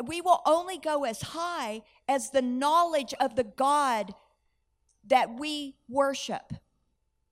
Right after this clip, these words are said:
Which is why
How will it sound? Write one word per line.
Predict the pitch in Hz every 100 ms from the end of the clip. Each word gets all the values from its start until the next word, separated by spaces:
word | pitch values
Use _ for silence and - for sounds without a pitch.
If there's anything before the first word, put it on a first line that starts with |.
| _ _ _ _ _ _ _ _ _ _ _ _ _ _ _ _ _ _ _ _ _ _ _ _ _ _ _ -
Which | 226 330 - 349
is | 330 240
why | 226 226 196 160 175